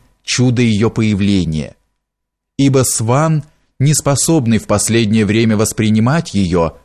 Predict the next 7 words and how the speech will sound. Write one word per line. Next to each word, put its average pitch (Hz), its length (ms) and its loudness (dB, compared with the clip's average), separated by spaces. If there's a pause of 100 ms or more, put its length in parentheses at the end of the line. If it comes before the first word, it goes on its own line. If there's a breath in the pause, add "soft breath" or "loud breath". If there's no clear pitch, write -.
(180)
словно 107 540 2
она 110 200 2
принадлежала 104 920 0 (220 loud breath)
к - 80 -14
миру 117 500 2
ультрафиолетовых 104 1040 0
лучей 160 520 -2